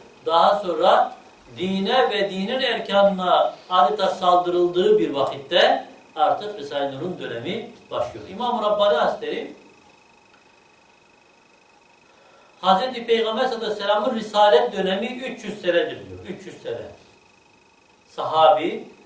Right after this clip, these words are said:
tabi'in ve tebe-i tabi'in dönemi. Daha sonra mutasavvıflar dönemi başlıyor ki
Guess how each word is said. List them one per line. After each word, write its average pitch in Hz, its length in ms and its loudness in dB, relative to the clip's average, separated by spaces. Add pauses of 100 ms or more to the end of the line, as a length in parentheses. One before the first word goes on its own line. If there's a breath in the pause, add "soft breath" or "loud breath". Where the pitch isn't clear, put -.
(400)
tabi'in 165 540 2
ve - 120 -10
tebe-i 170 320 -6
tabi'in 143 400 0
dönemi. - 360 -16 (800 soft breath)
Daha 208 340 4
sonra 226 300 4
mutasavvıflar 196 1120 4
dönemi 156 320 2
başlıyor - 500 0
ki - 280 -4